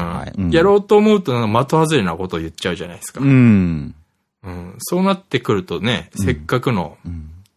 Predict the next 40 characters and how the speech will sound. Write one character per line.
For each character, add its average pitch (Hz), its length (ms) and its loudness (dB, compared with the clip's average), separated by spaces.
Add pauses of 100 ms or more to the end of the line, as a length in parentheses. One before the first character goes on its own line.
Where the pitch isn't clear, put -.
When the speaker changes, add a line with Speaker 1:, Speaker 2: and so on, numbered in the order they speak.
(240)
Speaker 2:
セ 117 200 -2
ン 110 80 -2
タ 107 120 0
リ 104 140 0
ン 104 60 -2
グ 101 100 -2
も 98 300 0 (120)
台 110 140 0
無 107 100 0
し 95 120 -4
に 90 80 -2
し - 60 -10
ち - 80 -2
ゃ 90 40 0
う 85 60 -4
と 82 100 -14
い 76 80 -12
う - 80 -20
か。 - 160 -20 (100)
Speaker 1:
は - 280 2
い。 69 200 -6 (680)
Speaker 2:
う 113 40 -6
ん。 - 20 -2
や 90 560 -2 (960)
っ 185 80 -10
ぱ 247 120 0
り、 139 280 2
な 349 220 2
ん 349 80 0
で 151 120 2
し - 100 -4
ょ 90 100 -2
う - 20 -2
ね、 113 140 0
そ 135 160 -2
の、 120 920 0 (1400)
ど 285 160 4
こ 330 160 2
か 135 180 -2
で 92 360 -2